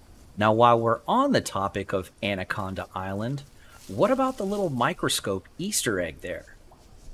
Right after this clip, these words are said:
My theory is that it was dropped by the scientists at Omega Camp as they were evacuating the camp and headed to the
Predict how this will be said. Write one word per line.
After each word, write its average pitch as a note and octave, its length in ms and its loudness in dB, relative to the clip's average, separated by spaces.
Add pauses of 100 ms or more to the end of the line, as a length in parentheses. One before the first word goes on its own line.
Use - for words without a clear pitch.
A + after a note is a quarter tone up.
(140)
My E3+ 260 0
theory G#2 540 -4
is G#2+ 120 -10
that A#2 120 -2
it G#2 100 -12
was F#2+ 120 -8
dropped B2 400 -4
by C#3 120 -6
the - 100 -6
scientists D3+ 720 -4
at G#2+ 100 -4
Omega A2+ 440 -2
Camp F#2+ 440 -10
as G#2 140 -8
they G#2+ 100 -6
were G2 160 -8
evacuating G#2+ 760 -4
the G2+ 80 -8
camp G2 380 -10
and A2+ 140 -6
headed G#2+ 400 -4
to G#2 140 -6
the G#2 180 -8